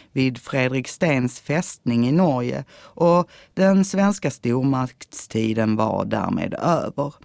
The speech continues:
Som av en händelse är det också kåldolmens dag enligt temadagar punkt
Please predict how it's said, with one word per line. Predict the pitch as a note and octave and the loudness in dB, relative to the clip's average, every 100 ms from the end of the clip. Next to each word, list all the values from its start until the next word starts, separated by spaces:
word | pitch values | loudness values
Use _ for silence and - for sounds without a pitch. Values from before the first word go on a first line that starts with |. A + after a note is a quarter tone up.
| _ - - - _ _ _ _ _ | _ -20 -20 -20 _ _ _ _ _
Som | - G3+ F#3+ | -4 2 4
av | G3 G3+ | 6 6
en | F#3 | 6
händelse | G3+ A3+ A3+ G#3 G3 A3 | 6 6 6 4 2 0
är | D#3 A#2+ | 2 2
det | A#2+ | 2
också | A#2+ - A#2 | -2 -6 -8
kåldolmens | - B2+ D3 F#3 D3+ B2 A#2 B2 F#3+ - | -4 0 4 4 2 0 2 2 2 0
dag | C#3+ A2+ A2+ A#2 | 0 2 0 -2
enligt | A#2 A#2 A#2 | 0 0 0
temadagar | C3 A#2 A2+ A2+ A2+ A2+ A#2+ | -2 0 0 0 -2 -2 -4
punkt | - C3 | -4 -6